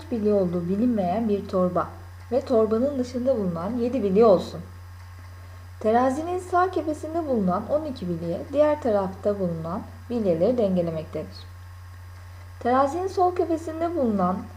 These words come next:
torbadaki bilye sayısına x diyelim. Dolayısıyla sol kefede bulunan toplam bilye sayısı x artı yedi olur. Sağ kefede de on iki bilye vardı. Bunlar birbirini dengelediği için x artı yedi on ikiye eşittir.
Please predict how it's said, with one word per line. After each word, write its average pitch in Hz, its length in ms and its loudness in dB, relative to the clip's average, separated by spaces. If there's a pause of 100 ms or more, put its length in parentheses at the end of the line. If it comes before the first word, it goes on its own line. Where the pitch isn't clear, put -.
(240)
torbadaki 233 600 2
bilye 233 240 4
sayısına 196 480 0
x - 320 -4
diyelim. - 280 -4 (1200)
Dolayısıyla 254 720 4 (360)
sol 320 240 8
kefede 202 380 2
bulunan 175 400 2
toplam 302 420 0
bilye 220 260 2
sayısı 180 380 -2 (120)
x - 260 -6
artı 190 280 -4
yedi 214 200 4
olur. - 280 -4 (1080)
Sağ 359 320 4
kefede 339 400 0
de 294 60 8
on 294 120 6
iki 247 220 -6
bilye 165 260 -2
vardı. 165 320 -6 (360)
Bunlar 285 360 4
birbirini 262 420 2
dengelediği 220 600 4
için - 360 -6
x - 260 -6
artı 190 300 -2
yedi 170 340 -2
on 269 160 0
ikiye 208 320 -2
eşittir. - 400 -4